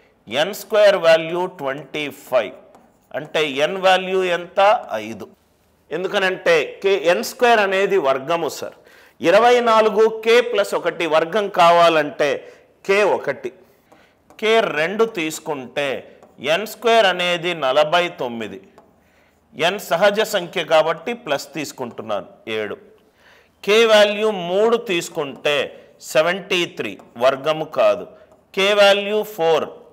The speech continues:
నైంటీ సిక్స్ ప్లస్ వన్, నైంటీ సెవెన్ కాదు. K వాల్యూ ఫైవ్, అంటే ఎన్ స్క్వేర్ వన్ ట్వంటీ వన్. ఎన్ వాల్యూ ఎంత? పదకొండు. ఎన్ వాల్యూ ఎంత? పదకొండు. K సున్నా తీసుకుంటే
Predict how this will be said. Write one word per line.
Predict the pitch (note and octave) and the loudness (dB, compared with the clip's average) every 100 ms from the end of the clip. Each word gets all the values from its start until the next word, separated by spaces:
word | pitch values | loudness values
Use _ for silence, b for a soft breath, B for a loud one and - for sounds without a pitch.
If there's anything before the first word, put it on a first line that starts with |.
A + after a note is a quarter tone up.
| b _ | b _
నైంటీ | B2 D#3+ G3 G3 A3 G#3+ | -4 -2 -2 -4 -4 -4
సిక్స్ | - - - - | -6 -8 -10 -6
ప్లస్ | E3 C#3+ E3 | -4 -4 -6
వన్, | D3 A2+ - | -8 -8 -10
నైంటీ | A#2 D3+ D#3+ F#3 E3 | -6 -6 -4 -2 -2
సెవెన్ | - C3+ A#2+ - | -2 -6 -6 -4
కాదు. | B2 A#2+ A2+ G2+ B B B _ - | 0 0 0 -6 B B B _ -4
K | F#3+ G3+ | 0 4
వాల్యూ | G3+ G3 G3+ G3+ | 4 4 0 -4
ఫైవ్, | - - E3 D3+ F#2 - - _ - | -4 0 0 2 -4 -14 -20 _ -10
అంటే | D#3+ - E3+ | -4 -2 -2
ఎన్ | D3 E3 G#3+ | -2 -4 -6
స్క్వేర్ | - G#3+ G#3 F#3+ | -8 2 6 6
వన్ | D3 C#3 F3 | 4 0 -2
ట్వంటీ | - F#3+ F3+ F3+ F3+ E3 | -2 0 0 -2 -6 -4
వన్. | C3+ A2 F2 b b b - | -4 -6 -8 b b b -6
ఎన్ | B2 F3+ G3+ | -2 0 2
వాల్యూ | G3 G3 G3 F#3+ | 2 2 0 -2
ఎంత? | F3+ F3+ G#3 G#3+ A3 - | -2 -2 0 0 0 -2
పదకొండు. | A#2 A2 B2 B2 G#2 F#2 - b b b b b - | -2 0 -4 -8 -10 -16 -20 b b b b b -8
ఎన్ | C#3+ F3+ | -4 0
వాల్యూ | F#3 F#3 F3+ F3 | 2 0 0 -4
ఎంత? | E3+ E3+ G3 G3+ G3+ | -4 -2 0 0 0
పదకొండు. | B2+ A#2+ - A#2 G2 F#2 b b b - | -4 -4 -6 -10 -10 -14 b b b -4
K | G3+ G#3+ | -2 -2
సున్నా | - G#3 G#3 A3+ A3+ A3 | -4 -6 -4 0 2 0
తీసుకుంటే | A3 F3 E3+ - D#3+ C#3 - D3 B2 - | -2 -6 -6 -8 -8 -6 -4 -2 -2 -6